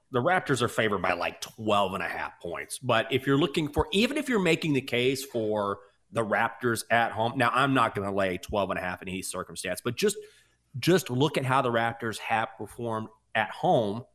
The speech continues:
because they're eighteen and twelve against the spread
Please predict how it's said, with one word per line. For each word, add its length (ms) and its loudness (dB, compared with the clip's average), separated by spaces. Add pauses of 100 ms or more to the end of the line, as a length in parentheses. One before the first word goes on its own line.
(640)
because 460 2
they're 280 2
eighteen 320 0
and 140 -2
twelve 500 0
against 320 -2
the 80 -4
spread 340 -2